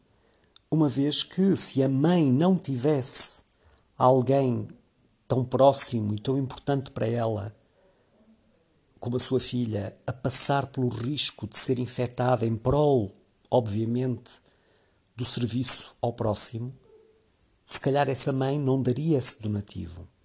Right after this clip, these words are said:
No entanto, independentemente disso, parece-nos que a ação dessa mãe, movida por determinadas emoções, é uma boa ação.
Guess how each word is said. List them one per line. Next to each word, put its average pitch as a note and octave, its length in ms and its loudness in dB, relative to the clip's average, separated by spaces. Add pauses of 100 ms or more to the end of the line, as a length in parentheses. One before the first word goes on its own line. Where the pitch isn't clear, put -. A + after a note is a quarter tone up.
(2250)
No C4 100 0
entanto, E3+ 380 0
independentemente D3 840 -2
disso, B2+ 400 2 (560)
parece-nos B2 580 2
que - 180 -8
a C3+ 60 -2
ação E3+ 340 4
dessa A#2 300 2
mãe, G#2+ 380 -8 (560)
movida C3+ 560 0
por B2+ 180 -6
determinadas C3 840 -2
emoções, A#2+ 920 2 (1600)
é F#3+ 100 2
uma D3+ 160 2
boa G#2+ 180 -4
ação. A2+ 420 2